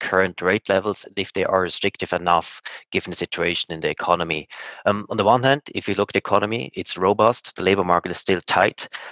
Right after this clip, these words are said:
And on the other hand, we s-, have higher bond yields, we have lower equity markets, so financial conditions have tightened to some extent,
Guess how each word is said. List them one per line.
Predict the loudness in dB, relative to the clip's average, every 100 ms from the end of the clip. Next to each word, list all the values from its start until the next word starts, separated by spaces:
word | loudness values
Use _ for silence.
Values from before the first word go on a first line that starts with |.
| -6
And | -4
on | 2
the |
other | 4 6 6
hand, | 4 0 -6 -8
we |
s-, | -6 -6 0
have | 2 2
higher | 2 2 2
bond | 4 2 2
yields, | 0 -2 -2
we | -2
have | -2 0
lower | 2 2
equity | 0 -2 -2
markets, | 2 2 2 -2 -4 -10 -12 -12
so | -2 0 0
financial | 0 0 0 -2 -4
conditions | -4 -2 0 -2 -4
have | -4 -4
tightened | 0 0 0 -4
to |
some | -4 -2
extent, | -2 0 0 0 -10